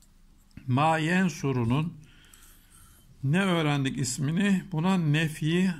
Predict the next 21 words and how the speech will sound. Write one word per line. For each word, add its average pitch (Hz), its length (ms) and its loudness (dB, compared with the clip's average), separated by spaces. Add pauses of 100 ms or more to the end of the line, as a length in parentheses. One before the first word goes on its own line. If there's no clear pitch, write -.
(120)
hal 151 500 -2
diyoruz. 101 560 -4 (220)
Yani 139 340 0
şimdiki 156 580 -2
zamanda 117 680 0 (480)
olumsuzluğu 143 720 0
ifade 113 460 -2
ediyor. 95 360 -4 (340)
Yine 170 220 0
fiili 151 300 0
muzarinin 127 580 0
başına 120 360 -2
gelecek 98 600 -4
ma. 139 420 -2 (520)
Peki 175 280 -4
bunun 185 240 0
çekimi 151 420 -2
nasıl? 139 520 -2
Bunun 208 240 0
çekimi 190 380 -2
aynı. 160 560 0